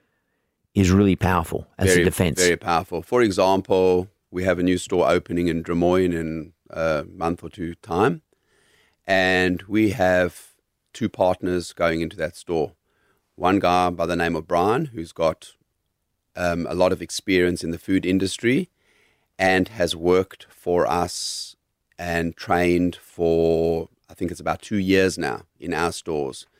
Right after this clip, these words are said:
Speaker 2: So he's coming with a world of knowledge of his own, as well as Char Grill Charlie's knowledge.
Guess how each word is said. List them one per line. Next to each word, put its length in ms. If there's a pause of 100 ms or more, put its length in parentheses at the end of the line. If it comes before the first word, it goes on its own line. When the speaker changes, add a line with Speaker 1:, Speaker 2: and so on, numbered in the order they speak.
(240)
Speaker 2:
So 120
he's 280
coming 560 (360)
with 260
a 80
world 380
of 100
knowledge 500
of 160
his 140
own, 500
as 140
well 260
as 100
Char 240
Grill 120
Charlie's 420
knowledge. 460